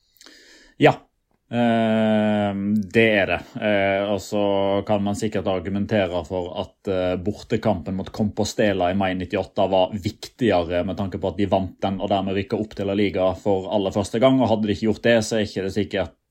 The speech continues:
det hadde vært en La Liga-klubb en gang, men, eh, en Europa League-finale er det vanskelig å, eh, måle lengde på.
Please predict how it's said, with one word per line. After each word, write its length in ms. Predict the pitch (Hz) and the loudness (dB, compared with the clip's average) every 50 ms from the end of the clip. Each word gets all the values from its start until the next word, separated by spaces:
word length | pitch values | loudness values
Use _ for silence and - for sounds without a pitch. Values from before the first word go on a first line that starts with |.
| _ - | _ -2
det 220 | 107 104 101 98 | 0 0 2 2
hadde 180 | 98 98 98 98 | 2 2 2 2
vært 220 | 98 - - - | 0 0 0 0
en 160 | 117 110 110 | 2 2 4
La 80 | 117 117 | 4 4
Liga-klubb 520 | 113 113 110 110 113 107 117 113 107 107 117 | 2 2 2 2 0 0 0 0 0 0 0
en 200 | 117 120 117 117 | 0 2 2 4
gang, 240 | 127 127 120 110 - | 4 4 2 2 -4
men, 320 | - 117 113 113 110 110 110 | -4 -2 0 0 2 2 2
eh, 420 | 110 110 107 107 107 107 101 107 | 2 2 2 4 2 2 2 2
en 220 | 107 107 107 107 | 2 2 2 4
Europa 460 | 107 107 107 107 110 110 110 110 113 110 | 2 2 2 2 0 0 0 0 0 0
League-finale 760 | 110 107 98 - - - 123 107 110 104 101 101 101 110 117 120 110 | 0 0 -2 -4 -4 -4 -2 2 4 4 4 4 4 2 2 2 2
er 40 | 104 | 2
det 80 | 104 101 | 0 0
vanskelig 540 | 95 95 95 - - - 107 95 92 - | -2 -4 -4 -8 -8 -4 -2 -2 -2 -2
å, 420 | - 92 90 87 87 87 87 90 90 | -4 -4 -2 -2 0 0 0 0 -2
eh, 60 | 90 | -2
måle 680 | 90 90 90 90 92 92 87 82 82 82 80 82 85 85 | -2 -2 -2 -2 0 0 0 0 2 0 0 0 0 -2
lengde 320 | 87 87 90 92 95 85 | -4 -4 -4 -4 -6 -6
på. 200 | 80 82 - - | -8 -10 -14 -14